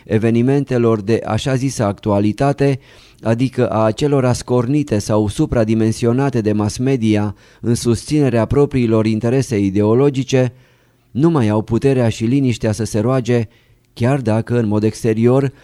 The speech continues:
dedică zilnic câteva minute acestei activități, fără de care viața creștină este imposibilă. Prins cu putere în actualitate, în ceea ce este lumesc și trecător, evenimente sportive, politice,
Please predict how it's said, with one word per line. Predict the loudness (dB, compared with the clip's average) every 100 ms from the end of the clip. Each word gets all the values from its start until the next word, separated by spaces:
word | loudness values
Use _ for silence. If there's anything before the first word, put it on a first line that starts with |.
| -10
dedică | 0 2 2 0 -2
zilnic | 0 0 0 -2 -4
câteva | -4 -2 0 0
minute | 0 0 0
acestei | -2 -2 -4 -2
activități, | -6 -4 -4 -2 0 -2 -2 -20 _ _
fără | -4 -2 0
de | 0
care | -2 0
viața | 0 0 -2 -4
creștină | -4 -4 -2 -2 0
este | 0 0
imposibilă. | 0 0 0 -2 -2 0 0 0 -4 _ _ _ _ _ _ _ _ _ _ _ _ _ _ 2
Prins | 4 4 0
cu | -4
putere | -2 0 0 2 0 0
în | -2
actualitate, | -2 -2 -2 0 0 -2 0 0 -2 -6 -12
în | -4 -2
ceea | -2 -2
ce | 0
este | 2 2 0 0
lumesc | 2 2 0 -2
și | -8 -6
trecător, | -2 -2 -2 0 0 0 -6 _
evenimente | -2 0 2 2 2 0 -2
sportive, | -2 -2 -2 0 -2 0 -2 0
politice, | 0 2 0 -2 0 -2